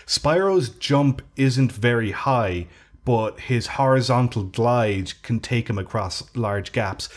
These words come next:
So the stages in Spyro the Dragon are completely different to a stage you have in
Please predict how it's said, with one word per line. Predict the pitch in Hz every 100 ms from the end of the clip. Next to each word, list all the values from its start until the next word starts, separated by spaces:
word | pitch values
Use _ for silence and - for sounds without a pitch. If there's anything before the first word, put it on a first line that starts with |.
| - - -
So | 131
the | 127
stages | - - 170 196 214 180
in | 156
Spyro | - 147 135
the | 131
Dragon | 120 120 113 101
are |
completely | - - - 214 233 151
different | 139 139 117
to | 110
a |
stage | 101 - 113 104
you | 107
have | 107 104 104 110
in | 101 98 98